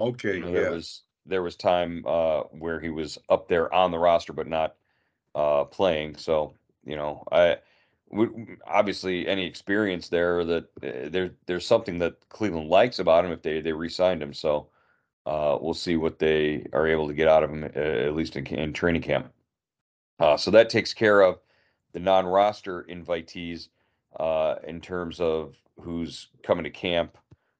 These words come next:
Speaker 2: Uh, we already knew about, uh, quite a few of, uh, the guys who are gonna be there, the, the veteran guys, Caleb Berrigar, uh, Caleb Simpson, Touki Toussaint,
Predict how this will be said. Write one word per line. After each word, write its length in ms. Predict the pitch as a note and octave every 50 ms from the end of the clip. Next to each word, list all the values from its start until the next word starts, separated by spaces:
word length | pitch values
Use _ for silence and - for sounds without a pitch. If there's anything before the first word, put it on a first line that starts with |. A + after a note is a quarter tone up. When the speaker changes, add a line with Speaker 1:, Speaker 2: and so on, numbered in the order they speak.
| _ _ -
Speaker 2:
Uh, 260 | - E2+ E2+ E2+ E2 B1+ D2+
we 220 | F2+ F2 F2+ F#2+
already 220 | G#2 G#2+ G2+ F2+ E2
knew 240 | F2+ G2+ G#2 G2
about, 400 | F#2+ E2 F#2+ F2+ F2 F2 E2+ - _ _ _ _ _ _ _ _ _ _ _ _ _ _ _ _ _ _ -
uh, 200 | E2 E2 D#2+ D2+
quite 280 | - _ - A2 G2
a 40 | E2+
few 460 | - _ - G#2+ A2+ A2+ A2 G2+ -
of, 360 | - F2 F2+ F2 F2 E2+ E2 _ _ _ _ _ _ _ _ _ _ _ _ -
uh, 180 | - F2 E2+ E2+
the 80 | E2+ E2+
guys 280 | F2 F#2 F2+ F2 E2+
who 120 | - F2+ E2+
are 40 |
gonna 140 | E2 F2 E2+
be 240 | D#2+ - G2 F#2+ F#2
there, 460 | F2 F#2 F2+ F2+ F2 F2 F2 E2 - -
the, 400 | D#2 E2 F2 E2+ E2 E2 C#2+ -
the 80 | E2+ D#2+
veteran 420 | C#2+ G2 G2+ G#2+ G#2 F#2+ F2+ F2
guys, 420 | E2+ F2 E2+ E2+ E2+ E2+ E2+ - _ _ _ _ _ _ _ _ _ _ _ _ _ _ _ _ _ _ _ _
Caleb 400 | - - G#2 F#2+ F#2+ F2+ - -
Berrigar, 760 | F#2 F#2 F#2+ G2 G2 F#2 F2+ F#2+ F#2 F#2 F#2 F#2 F#2 F2+ F2 _ _ _ _ _ _ _ _ _ _ _ -
uh, 460 | - D#2 D#2+ D#2+ D#2+ D#2+ D#2+ D#2 D2+
Caleb 380 | D2+ - - G2+ F2 D#2+ C#2+ -
Simpson, 800 | - - - A2+ G#2+ G#2 - - - G2 F#2+ F#2 F#2 F#2 F2+ E2+ _ _ _ _ _ _ _ _ -
Touki 300 | - - G#2+ G#2 - F2
Toussaint, 840 | - E2 D#2+ - - - A2+ G#2 G#2 G2+ G2+ G2+ G2 F#2 F2+ - -